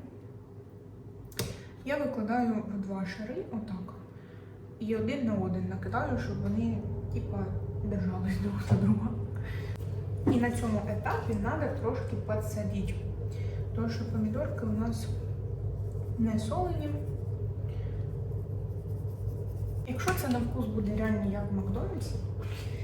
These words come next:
я вам кажу, я більше в Макдональдс не ходитиму. Блін, ну вони виходять прям такі великі. Мене це дуже радує. Думаємо не тільки про вкус,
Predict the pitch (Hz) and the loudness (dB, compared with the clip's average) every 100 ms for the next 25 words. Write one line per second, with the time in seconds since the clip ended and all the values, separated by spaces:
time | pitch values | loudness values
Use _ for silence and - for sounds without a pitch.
0 | - - - - 247 240 214 185 - - | -2 -2 -2 0 2 6 12 12 12 4
1 | - - - - - - - - - 226 | 0 -2 -2 -2 -2 -2 -2 -2 0 2
2 | 233 226 - - - - 220 220 220 214 | 2 2 0 -2 -2 0 0 0 0 0
3 | 202 220 226 220 - 202 208 190 - - | 0 2 2 2 0 0 0 -2 -2 -2
4 | 104 - - - - - - - - - | -2 -2 -2 -2 -2 -2 -4 -2 -2 0
5 | 208 214 208 226 226 202 202 226 220 226 | 2 2 2 4 4 4 4 4 2 2
6 | 240 202 202 202 214 208 208 226 214 202 | 0 0 -2 0 0 0 0 0 0 2
7 | 214 - - - - - - - - - | 0 -2 -2 0 -2 -2 -2 -2 -2 -2
8 | 226 208 233 247 226 220 226 214 196 190 | 0 0 0 0 0 0 2 2 2 0
9 | 214 208 - - - - - - - - | 0 0 -2 -2 -2 -2 -2 -2 -2 -2
10 | - - 220 254 233 214 214 208 - 104 | -2 0 2 4 6 6 4 2 2 0
11 | 101 98 98 101 - | 0 0 0 -2 0